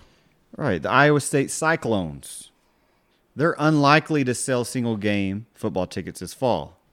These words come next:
which is surprising. So the athletic director, Jamie Poland, announced Tuesday in a message to fans on Iowa State's website, "Because we expect," these are quote, this is a quote from him,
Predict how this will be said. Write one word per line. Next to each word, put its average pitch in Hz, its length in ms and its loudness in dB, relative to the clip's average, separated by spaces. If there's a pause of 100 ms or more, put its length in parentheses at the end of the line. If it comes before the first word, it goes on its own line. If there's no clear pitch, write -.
(760)
which 90 140 -10
is 92 80 -8
surprising. 87 680 0 (840)
So - 120 -4
the 110 80 6
athletic 117 420 4
director, 101 440 0
Jamie 101 300 0
Poland, 123 340 2
announced 98 400 0
Tuesday 139 480 2
in 104 60 0
a 104 60 0
message 110 400 0
to 107 80 -4
fans 117 440 0
on 95 120 -2
Iowa 101 260 0
State's 98 240 -4
website, 98 500 0
"Because 156 360 0
we 151 120 0
expect," - 800 0 (340)
these 95 160 -4
are 98 80 -4
quote, - 360 -4
this 101 100 -8
is 90 80 -8
a 92 60 -6
quote 107 200 -2
from 123 140 0
him, 107 260 0